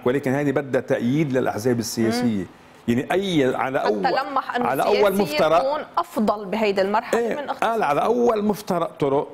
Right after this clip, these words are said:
Speaker 1: بتصير في عندها إشكالية الحكومة تواجهها بالشارع، مين بده يقدر يساعدها؟
Speaker 2: ياخذ قرار.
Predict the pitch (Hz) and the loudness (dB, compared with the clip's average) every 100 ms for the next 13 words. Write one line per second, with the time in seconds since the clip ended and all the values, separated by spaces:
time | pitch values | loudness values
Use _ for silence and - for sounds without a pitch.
0 | - 131 - 185 160 147 156 147 131 - | -4 -2 2 0 0 -2 0 -2 -2 0
1 | 143 156 131 120 - 131 120 113 120 139 | 2 4 4 2 0 2 2 2 2 2
2 | 135 117 113 - 110 107 104 202 185 160 | 0 0 -2 2 2 2 2 2 0 0
3 | 160 165 147 139 147 117 120 117 120 180 | 0 2 2 2 2 0 0 0 0 -4
4 | 156 170 170 | -2 -2 -2